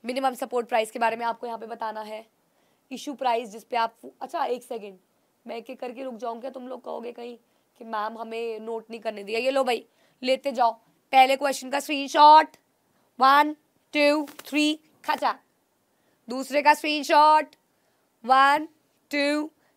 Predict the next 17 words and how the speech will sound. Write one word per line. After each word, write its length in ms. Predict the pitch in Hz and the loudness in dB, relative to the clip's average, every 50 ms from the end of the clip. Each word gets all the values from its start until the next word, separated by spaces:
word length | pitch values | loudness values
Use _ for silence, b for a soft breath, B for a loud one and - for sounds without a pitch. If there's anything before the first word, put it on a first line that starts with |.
| _ _ | _ _
थ्री, 440 | - - 285 285 294 294 302 311 _ _ _ _ _ _ _ | -8 -4 0 0 2 2 0 -2 _ _ _ _ _ _ _
खचा। 380 | - 294 277 277 - 214 185 - _ _ _ _ _ _ _ _ _ _ _ _ _ _ _ _ _ _ _ _ _ _ | 0 0 0 0 -2 -8 -12 -12 _ _ _ _ _ _ _ _ _ _ _ _ _ _ _ _ _ _ _ _ _ _
तीसरे 400 | - 277 294 269 - - 302 294 | -6 -4 -4 -4 -2 -2 0 4
का 120 | 285 294 | 4 2
स्क्रीनशॉट, 840 | 311 - 330 294 302 294 269 330 302 302 302 302 311 311 294 - - _ _ _ _ _ _ _ _ _ _ _ _ _ _ - | 2 2 0 -2 -2 0 2 4 6 8 8 8 8 6 4 0 -10 _ _ _ _ _ _ _ _ _ _ _ _ _ _ 0
वन, 420 | 240 247 254 262 277 294 302 302 _ _ _ _ _ _ _ _ _ _ - 285 | 2 4 6 6 4 4 0 -4 _ _ _ _ _ _ _ _ _ _ -4 0
टू, 320 | 269 277 285 302 311 277 _ _ _ _ _ | 0 0 0 -2 -4 -8 _ _ _ _ _
थ्री, 320 | - - 285 285 294 330 - _ _ _ _ _ _ _ _ - - | -8 -4 -2 -2 -2 -2 -6 _ _ _ _ _ _ _ _ -14 -14
खचा। 260 | 311 - - 240 - _ _ _ _ _ _ _ _ _ _ _ _ _ _ _ _ _ - | -12 -12 -14 -18 -20 _ _ _ _ _ _ _ _ _ _ _ _ _ _ _ _ _ -4
चौथा, 680 | - 269 262 269 262 262 285 285 285 294 294 311 349 | 0 0 2 2 0 2 2 4 4 4 4 2 0
"Do 100 | 285 233 | -2 -6
you 180 | 254 262 269 269 | -8 -8 -8 -8
believe 320 | 240 269 269 277 294 254 | -6 -6 -6 -6 -6 -6
green 260 | 240 285 285 269 262 | -6 -6 -6 -4 -4
revolution?" 840 | 277 277 285 285 294 294 - - 294 285 285 294 302 302 311 302 302 294 _ _ _ _ _ _ _ _ _ _ _ _ _ _ _ _ - - | -4 -4 -2 -4 -4 -6 -4 0 0 2 4 4 4 2 2 0 -4 -8 _ _ _ _ _ _ _ _ _ _ _ _ _ _ _ _ -8 0
Come 220 | 254 269 277 285 | 4 4 4 4
on, 160 | 285 294 294 | 2 -2 -10